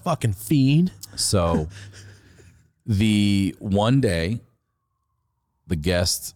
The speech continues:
Speaker 2: on the show goes to buy his heroin, and he pays Gordo the money, and he turns around. And as he's walking away, the junkie, the, the regular, comes walking by him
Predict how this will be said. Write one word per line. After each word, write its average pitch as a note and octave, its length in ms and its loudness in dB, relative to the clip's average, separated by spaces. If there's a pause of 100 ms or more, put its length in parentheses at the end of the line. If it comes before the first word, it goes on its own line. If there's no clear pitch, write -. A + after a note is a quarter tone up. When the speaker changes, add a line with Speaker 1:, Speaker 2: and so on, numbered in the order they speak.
Speaker 2:
on E2+ 240 0
the F2+ 60 0
show E2 500 -2
goes E2 360 -2
to - 80 -12
buy D#2 280 -2
his E2 200 -2
heroin, D2 520 -2
and D2+ 80 -4
he D2+ 80 -4
pays E2 340 -2
Gordo D#2 380 -2
the D#2 80 -2
money, D2+ 300 -2
and D2+ 100 -4
he D#2+ 60 -6
turns E2 380 -4
around. D2+ 360 -8
And D2 100 -6
as G2+ 200 0
he's G#2 140 -2
walking F#2+ 400 -2
away, G#2+ 540 -4 (720)
the F2 100 -2
junkie, G#2+ 560 0
the, F2+ 280 -2
the F2 140 -4
regular, F#2 640 0 (100)
comes G2 380 0 (100)
walking F#2 460 -2
by D#2+ 260 -2
him C#2 160 -8